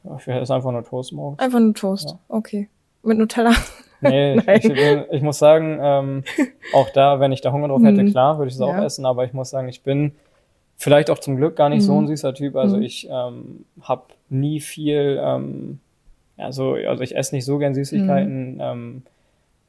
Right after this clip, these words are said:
Speaker 1: werd auch ab und zu mal ausgelacht, dass bei mir, wenn mal Chips im Schrank liegen,
Speaker 2: Mhm.
Speaker 1: dass man die auch wegschmeißen muss, weil die abgelaufen sind. Ich glaub, das gibt's
Speaker 2: <laughs> Ja.
Speaker 1: beim anderen oder anderen nicht vielleicht
Speaker 2: Mhm.
Speaker 1: so häufig.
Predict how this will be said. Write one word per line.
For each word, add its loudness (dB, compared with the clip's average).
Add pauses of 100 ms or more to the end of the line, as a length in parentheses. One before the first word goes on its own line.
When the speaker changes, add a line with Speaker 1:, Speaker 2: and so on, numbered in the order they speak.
(260)
Speaker 1:
werd 0
auch 0
ab -4
und -6
zu -10
mal -2
ausgelacht, -2
dass -6
bei -2
mir, -4
wenn -2
mal -2
Chips -4
im -2
Schrank -2
liegen, 2
Speaker 2:
Mhm. 0
Speaker 1:
dass -2
man -6
die -6
auch -4
wegschmeißen -2
muss, -6
weil 0
die -6
abgelaufen -2
sind. -2
Ich -8
glaub, 4
das -2
gibt's -2
Speaker 2:
<laughs> -8
Ja. -2 (120)
Speaker 1:
beim 0
anderen 0
oder 4
anderen 0
nicht -6
vielleicht 6
Speaker 2:
Mhm. 6
Speaker 1:
so 2
häufig. -4